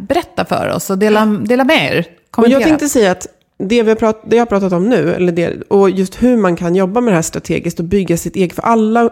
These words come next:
Speaker 2: organisationer har ju sitt unika, liksom, utmaningar, men också sitt unika sätt att kunna jobba med det här,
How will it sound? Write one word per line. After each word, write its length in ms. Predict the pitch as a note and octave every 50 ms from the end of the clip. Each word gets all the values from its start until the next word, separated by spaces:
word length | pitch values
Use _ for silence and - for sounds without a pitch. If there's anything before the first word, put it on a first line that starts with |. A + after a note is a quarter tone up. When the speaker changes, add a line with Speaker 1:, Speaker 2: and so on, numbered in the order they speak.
| - - _ _ -
Speaker 2:
organisationer 480 | G3 G3 F#3+ F3+ F3 F3 E3+ E3 D#3+ D#3+
har 40 | E3
ju 60 | E3
sitt 240 | D#3+ - D#3 - -
unika, 460 | - E3 D#3+ D3+ D3+ D#3+ - - D3
liksom, 280 | D3 D#3 - - D3 D3 - - - - - - _ _
utmaningar, 540 | - F3 F3 - A3+ A#3+ C4 C4+ C4 B3+ B3
men 100 | A3+ G3+
också 220 | F3+ - - F3 D#3
sitt 200 | - E3 D#3+ -
unika 340 | E3 D#3+ D#3 D3+ - - D#3+
sätt 220 | - - D3+ -
att 80 | D#3+ -
kunna 200 | - E3 D#3+ D#3+
jobba 320 | E3+ G3 F#3+ F3+ F#3 B3+
med 140 | C#4+ D4 C4
det 40 | G#3+
här, 340 | F3+ D#3 C#3+ D#3 D#3 D#3